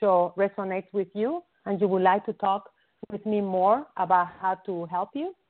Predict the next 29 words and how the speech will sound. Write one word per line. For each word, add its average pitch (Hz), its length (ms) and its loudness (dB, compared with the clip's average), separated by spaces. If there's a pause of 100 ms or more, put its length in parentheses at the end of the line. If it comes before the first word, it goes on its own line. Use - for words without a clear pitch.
(220)
do 240 120 -6 (100)
not 277 140 -4
hesitate 269 520 0
to 233 160 -2
send 226 200 0
me 226 60 2
an 208 160 0
email 220 540 2
at 180 160 2 (120)
selene 190 340 0
negrete 185 600 0
author 226 480 0 (240)
at 175 160 4
yahoo 175 320 2
dot 165 200 -4
com. 220 320 -2 (420)
You 226 100 4
can 214 200 4
also 233 380 2
find, 214 420 0 (160)
uh, 185 400 -2
me 208 460 -6
in 190 140 -8
my 175 180 -4
business 214 340 -6 (120)
page 202 340 2
on 185 140 -4 (120)
Facebook 220 500 2 (580)
at 185 320 0